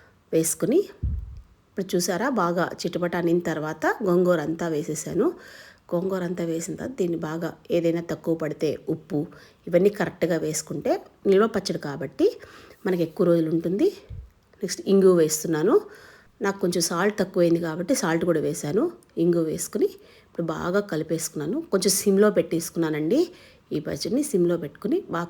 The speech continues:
కలుపుకొని, ఆ, ఈ ఆయిల్ వేసిన తర్వాత మనం కలిపేటప్పుడు కూడా చాలా, అంత క్వాంటిటీలో నేను కలుపుతున్నా కూడా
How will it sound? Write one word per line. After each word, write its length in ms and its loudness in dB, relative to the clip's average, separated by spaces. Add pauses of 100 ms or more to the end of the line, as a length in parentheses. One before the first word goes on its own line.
కలుపుకొని, 480 -4 (560)
ఆ, 80 -4
ఈ 220 2
ఆయిల్ 340 2
వేసిన 240 2
తర్వాత 200 -2
మనం 100 0
కలిపేటప్పుడు 640 0
కూడా 220 0 (100)
చాలా, 200 -4
అంత 240 2
క్వాంటిటీలో 580 0
నేను 180 2
కలుపుతున్నా 500 -2
కూడా 140 0